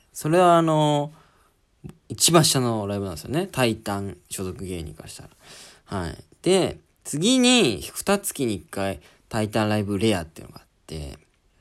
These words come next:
で、その上にタイタンライブっていうのがあるんですよ。そのタイタンライブっていう名前が頭に全部ついてるせいで、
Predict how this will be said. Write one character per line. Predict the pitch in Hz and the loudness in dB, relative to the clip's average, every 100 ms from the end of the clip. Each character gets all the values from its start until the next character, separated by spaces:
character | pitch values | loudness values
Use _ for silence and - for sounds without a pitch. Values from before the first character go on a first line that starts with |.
| - _ _ | -20 _ _
で、 | 185 208 123 - _ _ - | 6 6 6 -4 _ _ -6
そ | - | 2
の | 233 | 4
上 | 302 | 4
に | 180 | 4
タ | - | 2
イ | 160 | 2
タ | 180 196 | 4 6
ン | |
ラ | 180 | 6
イ | 165 | 2
ブ | |
っ | 71 | -2
て | - | -12
い | |
う | 69 | -12
の | |
が | 60 | -12
あ | |
る | |
ん | 62 | -14
で | |
す | - - | -16 -18
よ。 | - _ _ _ _ _ _ _ _ _ - | -20 _ _ _ _ _ _ _ _ _ -10
そ | - | -6
の | 170 | -4
タ | - | 0
イ | 427 427 | 0 2
タ | 427 | 4
ン | 403 | 6
ラ | 427 | 8
イ | 381 | 6
ブ | 254 | 4
っ | |
て | - - 120 | -4 2 4
い | 127 | 6
う | 123 | 6
名 | 117 | 4
前 | 139 180 185 180 | 6 6 6 6
が | 165 | 4
頭 | 139 - 220 156 | 4 4 6 4
に | |
全 | 110 135 | 2 -2
部 | 117 | -2
つ | - 127 | -2 -2
い | |
て | - | -2
る | 85 80 | -8 -6
せ | 87 | -6
い | 80 | -6
で、 | 85 78 | -8 -8